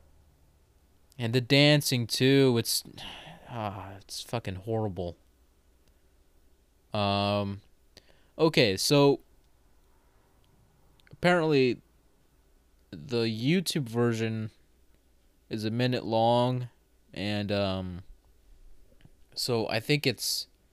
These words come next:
I think the actual version that I saw on Hulu got shortened down to maybe,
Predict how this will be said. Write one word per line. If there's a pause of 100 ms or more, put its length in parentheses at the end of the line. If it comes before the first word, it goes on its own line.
(920)
I
think
the
actual
version
that
I
saw
on
Hulu (160)
got (380)
shortened
down
to
maybe,